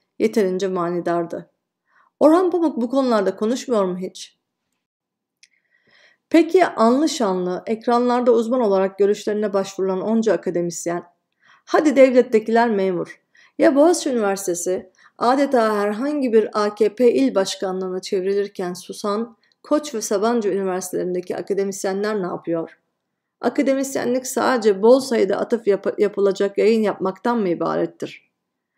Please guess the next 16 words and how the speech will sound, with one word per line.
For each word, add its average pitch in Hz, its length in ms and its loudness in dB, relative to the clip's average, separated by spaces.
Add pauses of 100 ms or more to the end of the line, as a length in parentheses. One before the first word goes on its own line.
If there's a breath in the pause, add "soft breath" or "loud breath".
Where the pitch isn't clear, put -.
(260)
Öğrencileri 160 640 6
yetiştirirken 240 760 -2
onlarda 214 540 0
bırakmak 208 400 -4
istediğiniz 196 560 -4
izlenim 185 440 -4
bu 214 100 -2
mu? 170 260 -8 (920 soft breath)
Aman 262 460 2
ağzımızın 247 680 2
tadı 240 260 -2
kaçmasın 180 580 -6
hocalığı. 175 540 -4 (360)
Hele 311 300 4
iş 311 180 0
dünyası. 180 640 -4